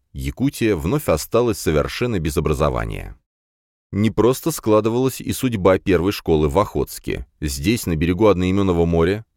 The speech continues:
первые семь лет существования школы случайные учителя из бывавших в Охотском порту моряков кое-как научили читать и писать только шестерых мальчиков.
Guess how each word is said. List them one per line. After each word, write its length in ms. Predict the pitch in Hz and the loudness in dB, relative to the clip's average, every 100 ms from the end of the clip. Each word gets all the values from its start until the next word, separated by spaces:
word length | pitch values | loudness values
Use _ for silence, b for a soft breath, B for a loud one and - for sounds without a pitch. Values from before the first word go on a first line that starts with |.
| - | 0
первые 420 | 110 104 92 87 | 2 4 2 0
семь 260 | - 98 | 0 -2
лет 180 | 90 101 | 0 0
существования 760 | - 85 95 - 90 98 95 87 | -2 -6 -4 0 2 2 0 -2
школы 440 | - - 151 135 | -4 0 2 2
случайные 640 | 117 - 120 - 143 131 | -2 -4 -4 0 0 0
учителя 480 | 120 - 107 127 131 | -2 -4 -2 2 2
из 160 | 113 90 | 2 -2
бывавших 680 | 92 104 107 123 - 110 - | -2 0 2 2 0 -4 0
в 80 | 98 | 0
Охотском 480 | 101 117 - 98 | 0 -2 -2 -2
порту 240 | 95 101 107 | 0 0 0
моряков 440 | 98 101 156 143 - | 2 2 2 0 2
кое-как 400 | 135 123 143 - | 0 2 0 0
научили 420 | 110 98 123 110 | -2 -2 -2 -2
читать 400 | - 101 113 98 | -4 0 0 0
и 60 | |
писать 400 | 82 90 123 113 - | -4 0 0 0 -2
только 300 | 120 120 107 | -2 0 -2
шестерых 540 | - 98 - 90 - | -2 -2 0 0 0
мальчиков. 640 | 78 62 - - 50 - | -2 -4 -6 -8 -8 -10